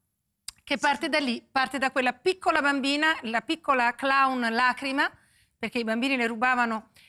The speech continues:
eh, le caramelle, la donna che poi incontrerà i papi, la donna che farà grandissimo cinema, farà grandissima televisione, farà e continua a fare grandissimo circo. Tra un istante ci possiamo fermare, sì,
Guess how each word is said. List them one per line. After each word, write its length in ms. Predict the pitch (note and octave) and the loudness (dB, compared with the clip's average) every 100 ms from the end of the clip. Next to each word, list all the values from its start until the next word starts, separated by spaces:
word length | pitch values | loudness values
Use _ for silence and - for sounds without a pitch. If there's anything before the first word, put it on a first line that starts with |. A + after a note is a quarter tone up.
| - | -8
eh, 200 | A#3+ A#3 | -2 0
le 180 | B3+ C#4+ | 2 0
caramelle, 880 | C#4 D4 F4 F4 D#4+ E4 F4 F4+ | 2 2 2 2 0 0 2 2
la 220 | C#4+ A#3 A3 | 2 0 0
donna 320 | A3+ A3+ A3+ | 0 0 -2
che 120 | A3 | -4
poi 160 | A#3 G#3 | -6 -6
incontrerà 420 | G#3+ G#3 G3+ F#3+ | -6 -6 -4 -4
i 100 | F#3 | 0
papi, 440 | C#4 E4+ E4+ D#4+ | 2 2 2 0
la 100 | A3+ | -2
donna 260 | G3+ G#3 G3+ | -2 -4 -6
che 220 | G3+ G3+ | -6 -10
farà 260 | - G#3 G3 | -6 -4 -2
grandissimo 600 | F#3 G3+ G3+ G3 A3 F#3+ | -4 -8 -8 -8 -8 -8
cinema, 420 | - E4+ F4+ D4 | -4 -2 -2 -2
farà 200 | B3 G3+ | -2 -4
grandissima 560 | F#3+ G#3 A3 A3+ - G#3+ | -4 -6 -6 -8 -8 -8
televisione, 540 | G#3+ A3 A3+ C#4+ E4 C4+ | -8 -8 -6 -4 -4 -6
farà 360 | - G#3+ A#3 - _ _ | -4 -2 -2 -4 _ _
e 120 | - G#3 | -14 -10
continua 360 | G#3+ G3+ G#3 | -10 -10 -10
a 40 | G3 | -6
fare 360 | - C#4+ D#4 | 0 0 0
grandissimo 720 | A3+ A3 A3 A3+ - B3+ A#3+ - - - | -4 -8 -6 -4 -4 -2 -4 -8 -20 -12
circo. 500 | - C#4+ A#3 - G#3 | -2 0 0 -2 -4
Tra 240 | C#4+ D#4 D#4+ | 0 2 2
un 140 | D#4+ | 2
istante 920 | E4 - - D4+ A#3+ A3 - D#4 A4 _ _ _ _ _ | 0 0 0 2 2 -2 -2 -2 -2 _ _ _ _ _
ci 140 | - G#3+ | -12 -6
possiamo 320 | G#3 A#3 A3 | -4 -4 -4
fermare, 440 | C4+ C#4 C#4+ A#3 | -4 0 0 0
sì, 400 | A3+ - G#3 G3+ | 0 -2 -2 -6